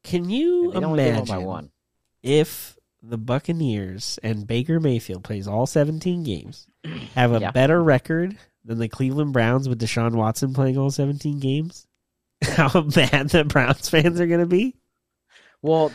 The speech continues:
Speaker 2: the, the best part is, is it's not like the Browns can blame it on anything else either, because, like, you could say, like, "Yeah, but the Browns don't have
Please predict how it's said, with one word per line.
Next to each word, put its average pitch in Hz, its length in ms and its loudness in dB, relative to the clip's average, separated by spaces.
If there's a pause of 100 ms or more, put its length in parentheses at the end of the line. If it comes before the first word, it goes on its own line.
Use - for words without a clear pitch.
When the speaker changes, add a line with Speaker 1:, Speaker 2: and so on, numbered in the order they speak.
(140)
Speaker 2:
the, 147 100 0
the 127 300 -2
best 165 320 2
part 160 200 2
is, 156 160 -2
is 131 140 -10
it's 120 140 -14
not 139 180 -2
like 170 140 -4
the 156 80 -2
Browns 127 320 -4
can 123 160 -12
blame 120 240 -6
it 117 80 -6
on 110 80 -6
anything 104 380 -12
else 120 260 -10
either, 131 300 -2
because, 117 760 -6 (300)
like, 143 140 -6
you 180 60 -2
could 175 160 -2
say, 160 240 0
like, 139 240 0
"Yeah, 180 120 -6
but 156 160 -8
the 156 80 -6
Browns 139 440 -2
don't 151 260 -4
have 135 400 -2